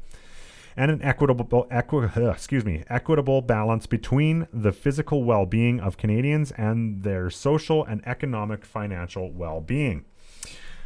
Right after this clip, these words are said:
Uh, way to go, Preston Manning. That's, uh, the first time we've heard from him in years, hey? Like, uh, <clears throat> we haven't heard a, a peek or a boo or nothing out of Preston Manning, and then he comes forward and just goes, "Bam! Here, read this." <laughs>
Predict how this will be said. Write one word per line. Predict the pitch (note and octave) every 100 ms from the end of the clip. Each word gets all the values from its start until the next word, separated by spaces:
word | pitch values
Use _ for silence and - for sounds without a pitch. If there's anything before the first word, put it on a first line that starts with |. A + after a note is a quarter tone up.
| - -
Uh, | A#2+ A#2
way | C#3
to | C3
go, | C3 D3+
Preston | D#3+ A#2 - G#2
Manning. | G2 G2+
That's, | G#2+ C#3+
uh, | G3+ C#3+ A2+
the | A2+
first | D#3+ E3
time | F3+ D3+
we've | C3+
heard | C#3 C3
from | A#2+
him | G#2+ B2
in | G#2+
years, | F#2+ G2+ C#3+ A2 C#2 -
hey? | G2+ G#2 D3+
Like, | A2 F#2
uh, | G2+ F2+ G2+ A#2+ G2+ -
<clears throat> | - - -
we | A#2
haven't | D#3 A2
heard | A2+
a, | F#2 F2
a | G#2 F2
peek | - - D3 F3 -
or | G#2
a | F2
boo | A2 D3+
or | C3 F#2
nothing | A#2+ - C3+
out | G2+
of | F#2+
Preston | G#2 G2 G2+
Manning, | G2 G2+ G#2
and | G2+
then | B2
he | D3
comes | C3+ A#2
forward | - A2+ A2+
and | A2
just | A2 -
goes, | G2 - - - - - - - -
"Bam! | - A#3 E3 - - - -
Here, | - B3+ A3+
read | F#3+ G#3+
this." | F3 A3 G#2+ - - -
<laughs> | -